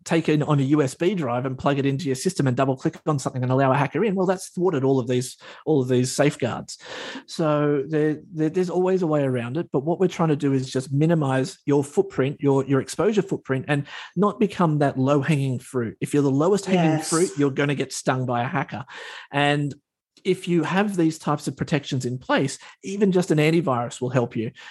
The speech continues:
Speaker 1: It, it just elevates you higher than the lowest hanging fruit, which might be your neighbor, and they might get stung. You don't want to be the one getting stung. You need to have some protections in place to elevate you a bit higher.
Speaker 2: Mm, okay. So action items.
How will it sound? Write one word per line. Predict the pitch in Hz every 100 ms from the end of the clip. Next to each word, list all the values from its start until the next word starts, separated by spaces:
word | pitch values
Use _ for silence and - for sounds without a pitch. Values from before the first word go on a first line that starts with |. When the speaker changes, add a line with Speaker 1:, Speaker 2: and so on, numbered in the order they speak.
| - -
Speaker 1:
It, | 135 143
it |
just | 147 175 -
elevates | 165 160 156 151 - 147
you | 139
higher | 127 151 151
than | 139 131
the | 123
lowest | 160 190 185
hanging | 139 127
fruit, | 123 127 123
which | 127
might | 156 143
be | 135
your | 123
neighbor, | 175 151 131 165
and | 147
they | 147
might | 120 -
get | -
stung. | - 92 - - - -
You | 143 175
don't | 175
want | 151
to | 143
be | 143
the | 123
one | 120
getting | 117 117 117
stung. | - 113 107
You | 127 143
need | 139
to | 127
have | 131 170
some | - 143 147
protections | 135 135 127 - 123
in | 120
place | - 190 175
to | - -
elevate | 131 127 113
you | 127
a | 107
bit | 120
higher. | - 113 - - _ _ -
Speaker 2:
Mm, | 208 214 170 151 - - _ - -
okay. | - 185 170 - - - -
So | - 277 - 262
action | 302 294 247
items. | 190 156 160 - 160